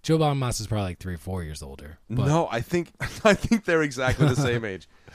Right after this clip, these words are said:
Speaker 2: I'm gonna do
Speaker 1: Joe
Speaker 2: some research
Speaker 1: Bonamassa
Speaker 2: right
Speaker 1: has
Speaker 2: now.
Speaker 1: been forty-eight since he was twenty.
Speaker 2: Twenty, yeah,
Speaker 1: <laughs>
Speaker 2: right. Hold on, let me. Let, I, I, I have to look this up,
Speaker 1: I know
Speaker 2: though.
Speaker 1: John
Speaker 2: Uh,
Speaker 1: Mayer was born in seventy-seven. I do know that.
Speaker 2: John Mayer was born in seventy-seven.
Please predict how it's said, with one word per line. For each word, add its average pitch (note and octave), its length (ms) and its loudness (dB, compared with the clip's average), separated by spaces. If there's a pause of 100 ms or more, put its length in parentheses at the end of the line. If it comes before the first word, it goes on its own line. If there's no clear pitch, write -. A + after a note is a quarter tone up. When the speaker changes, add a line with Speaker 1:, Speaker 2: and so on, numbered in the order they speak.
(140)
Speaker 2:
I'm A#2+ 100 0
gonna D3 120 6
do D3+ 80 6
Speaker 1:
Joe D3+ 100 8
Speaker 2:
some E3 100 6
research E3 140 6
Speaker 1:
Bonamassa D3 200 6
Speaker 2:
right - 100 4
Speaker 1:
has B2+ 100 2
Speaker 2:
now. F#2+ 60 -2
Speaker 1:
been A2+ 160 2
forty-eight G#2+ 840 -2
since G2+ 300 -2
he A2 160 -4
was G2 240 -2
twenty. F#2 400 -6
Speaker 2:
Twenty, C#3 320 -2
yeah, D#3+ 220 4
Speaker 1:
<laughs> - 20 2
Speaker 2:
right. - 260 -4 (640)
Hold A#2+ 140 -14
on, A2+ 200 -10
let A2+ 100 -18
me. D#3 80 -12
Let, C3+ 240 -12
I, A2 140 -10 (100)
I, G#2+ 260 -6
I G#2 160 0
have A2 260 -2
to A2+ 80 -12
look G2 180 -10
this F2+ 180 -10
up, A2 60 0
Speaker 1:
I - 20 2
know C#3 160 2
Speaker 2:
though. - 60 -2
Speaker 1:
John C#3+ 240 2
Speaker 2:
Uh, - 20 0
Speaker 1:
Mayer B2 180 0
was A2 120 0
born G#2+ 200 -2
in F#2+ 100 -4
seventy-seven. E2 840 -6 (240)
I F2+ 80 -8
do F2+ 180 -6
know E2+ 180 -4
that. C2 260 -16 (1040)
Speaker 2:
John C3 240 -2
Mayer C3 120 0
was A2+ 120 -4
born A2+ 160 -2
in G2+ 60 -10
seventy-seven. F#2+ 720 -8